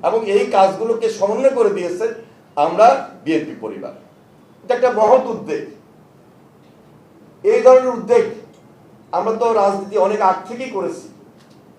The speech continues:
ছাত্র রাজনীতি অবস্থায়। অন্য কোনো রাজনৈতিক দলে আজ পর্যন্ত এটা আমি দেখি নাই। অন্য কোনো রাজনৈতিক দল এই ধরনের ভূমিকা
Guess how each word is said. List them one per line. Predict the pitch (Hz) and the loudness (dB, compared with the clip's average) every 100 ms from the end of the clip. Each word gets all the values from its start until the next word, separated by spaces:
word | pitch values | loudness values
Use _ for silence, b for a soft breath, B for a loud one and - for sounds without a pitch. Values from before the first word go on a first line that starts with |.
| _ _ _ _ - | _ _ _ _ -6
ছাত্র | 185 196 196 | -4 -2 2
রাজনীতি | 180 160 156 151 147 - - | 2 2 -6 -12 -14 -14 -16
অবস্থায়। | - - 127 | -12 -8 -6
অন্য | 226 254 247 | -2 -2 4
কোনো | 262 262 226 | 8 8 6
রাজনৈতিক | 226 240 240 208 214 | 2 -2 -8 -4 0
দলে | 214 147 - - - - - _ 220 | 2 2 -4 -10 -20 -20 -20 _ 4
আজ | 247 - | 4 4
পর্যন্ত | 240 226 202 | -2 -2 -2
এটা | 202 180 | 0 0
আমি | 180 165 | -2 -8
দেখি | 147 - | -12 -14
নাই। | - - - 127 131 127 113 - - - - - - 185 196 - - - 240 254 - - - 226 | -14 -18 -20 -20 -20 -20 -20 -20 -20 -20 -20 -20 -20 -20 -20 -20 -20 -14 -10 -10 -12 -20 -4 -2
অন্য | 262 269 | 0 0
কোনো | 269 294 254 | 6 8 8
রাজনৈতিক | 247 247 247 233 247 | 6 4 -6 4 6
দল | 208 - - - - - - - - - - - | 6 2 -10 -20 -20 -20 -20 -20 -20 -20 -20 0
এই | 208 240 | 0 4
ধরনের | 247 262 254 214 | 4 6 4 0
ভূমিকা | 247 | 2